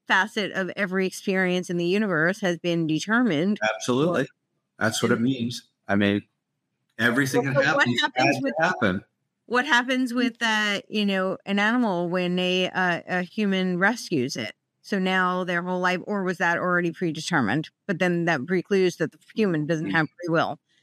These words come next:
Speaker 1: So, it, I mean, the, the study just makes no sense. That, that's a kind of, I would just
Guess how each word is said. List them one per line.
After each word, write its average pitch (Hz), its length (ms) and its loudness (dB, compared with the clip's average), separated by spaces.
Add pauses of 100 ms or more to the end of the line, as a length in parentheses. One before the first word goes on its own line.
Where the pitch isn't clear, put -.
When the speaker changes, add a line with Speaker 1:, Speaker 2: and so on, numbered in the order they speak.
(100)
Speaker 1:
So, 233 200 -2
it, 247 220 2
I 247 60 0
mean, 262 160 4
the, 269 180 2
the 320 120 0
study 349 460 2
just 262 180 -4
makes 208 260 -4
no 170 80 2
sense. 143 400 -4
That, 196 220 0
that's 214 200 -2
a 220 120 -2
kind 196 280 -2
of, 175 200 -6 (360)
I 208 120 2
would 233 120 0
just 233 300 -6